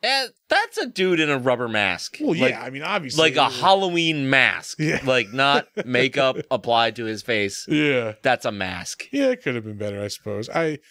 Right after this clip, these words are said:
Speaker 2: I thought he looked cool.
Speaker 1: Uh, the, the design is cool. The execution is not.
Speaker 2: Yeah.
Speaker 1: But do, do they tell you, like, how he, like, quote unquote, died?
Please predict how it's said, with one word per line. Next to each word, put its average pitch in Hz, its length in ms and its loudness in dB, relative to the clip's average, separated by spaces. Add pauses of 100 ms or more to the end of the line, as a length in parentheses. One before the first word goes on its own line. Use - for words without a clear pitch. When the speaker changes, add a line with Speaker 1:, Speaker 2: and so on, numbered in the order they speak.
(120)
Speaker 2:
I 170 140 0
thought 123 200 -4
he 107 60 -10
looked 101 220 -14
cool. 104 320 -8 (1000)
Speaker 1:
Uh, 156 160 0
the, 185 380 0 (840)
the 147 140 0
design 143 540 0
is - 140 -6
cool. 127 380 -2
The 123 160 2
execution 214 640 -4
is 92 120 -6
not. 87 320 -6
Speaker 2:
Yeah. 113 360 -2 (3000)
Speaker 1:
But - 180 -12
do, 147 160 -2 (1300)
do 156 140 0
they 247 180 0
tell 147 260 -2
you, 165 240 -8
like, 117 220 0
how 110 380 0
he, 110 380 -6
like, 101 220 -2
quote 117 180 -4
unquote, 104 300 -6
died? 101 440 0